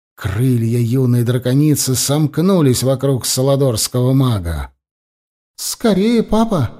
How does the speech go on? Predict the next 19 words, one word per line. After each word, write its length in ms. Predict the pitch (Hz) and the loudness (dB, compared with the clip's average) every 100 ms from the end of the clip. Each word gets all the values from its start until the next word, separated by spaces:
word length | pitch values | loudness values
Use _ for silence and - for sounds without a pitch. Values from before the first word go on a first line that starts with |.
| - - | -20 -6
долго 460 | 190 160 185 226 254 | -2 0 0 2 4
мне 220 | 247 240 | 4 4
его 200 | 214 180 | 2 2
не 140 | 175 | 2
удержать!» 800 | 190 196 233 220 208 220 185 - - - _ _ _ _ - | 2 2 0 0 0 0 -2 -6 -14 -20 _ _ _ _ -20
Фесс 520 | - 87 82 80 - | -10 -6 -4 -4 -6
протягивает 800 | - 92 87 98 80 90 95 90 | -6 -6 -4 -6 -4 -4 -4 -2
руку. 520 | 104 104 82 82 73 - _ _ _ | -2 -2 -4 -6 -8 -10 _ _ _
Вторая 500 | - - 135 139 113 | -8 -2 0 0 0
половина 560 | 113 131 127 143 127 113 | -2 0 0 2 0 0
чёрно-алого 840 | 113 143 151 135 143 151 147 135 127 | -2 -2 0 2 0 0 0 0 0
ключа 460 | 143 131 156 156 | -2 -2 -2 -2
совсем 640 | - 143 - - 196 175 160 | -2 -2 -4 -2 0 0 0
рядом. 720 | 165 175 165 131 104 82 73 - _ _ _ 98 | 0 0 0 0 -2 -4 -6 -10 _ _ _ -6
Некромант 720 | 104 - 113 123 143 135 123 | -6 -4 -2 0 0 0 -2
чувствует 640 | - 165 160 - 151 139 | -4 -2 -2 0 0 0
её 200 | 147 151 | 0 0
всем 380 | 135 - 180 147 | -2 -2 0 0
существом. 1120 | - 160 143 - 156 - 147 165 143 92 | 0 -2 -2 -2 -4 -4 -4 0 0 0